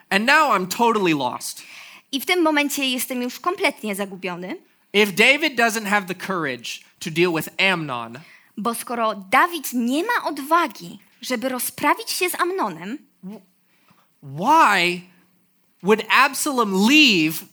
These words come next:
Speaker 1: because David is a coward? You think David would then want to do justice against Absalom?
Speaker 2: Dlaczego Absalom,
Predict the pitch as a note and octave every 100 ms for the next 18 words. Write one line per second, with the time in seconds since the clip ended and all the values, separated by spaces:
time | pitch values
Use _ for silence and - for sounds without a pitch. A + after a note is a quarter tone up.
0 | _ - A#3 C#4+ G#3 D#3 A3 C#4+ D#4 B3+
1 | C4 - D4+ F4+ A3+ D#3+ F3+ C4 F#3 F3
2 | F3+ B3 A#3 G3+ D#3+ D3+ E3+ A#3+ C4+ C4+
3 | C4+ C#4 C#4 A#3+ B3 F3 E3+ F#3+ B3+ A#3
4 | A3+ G3 F3+ - - - C#3+ E3 F3 C4+
5 | D#4 F#4+ - - - - A#3+ C#4 C#4 F#4
6 | A#4 - E4+ - - F4+ F4+ D#4+ G3+ G3